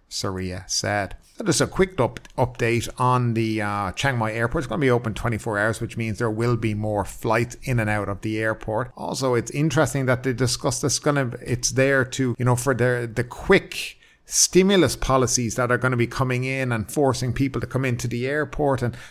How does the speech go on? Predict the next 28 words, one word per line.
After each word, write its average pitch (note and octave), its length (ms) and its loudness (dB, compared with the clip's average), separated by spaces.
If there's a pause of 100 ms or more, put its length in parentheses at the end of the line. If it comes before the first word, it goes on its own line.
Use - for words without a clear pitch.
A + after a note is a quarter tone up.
(140)
building B2+ 340 2
Chiang A#2+ 300 -2
Mai A2 220 0
up. D#3 240 4
Now, D3 180 4
there's C#3+ 260 2
no G3+ 300 4
mention B2 540 2 (120)
whatsoever B2+ 840 2 (260)
of A#2 160 0
sorting B2+ 500 4
the A2 180 -2
air C3+ 220 2
quality A2 500 -2
out G#2 180 -2
and A#2 220 -4
the A2 60 -6
burning A#2+ 500 2
that G2 160 -4
goes G#2 180 -4
on G#2+ 200 -2
there G#2 200 0
pretty B2+ 260 0
much A2 240 -4
between G#2+ 240 -6
January G#2+ 440 -2
and G#2 100 -2
April. B2 460 0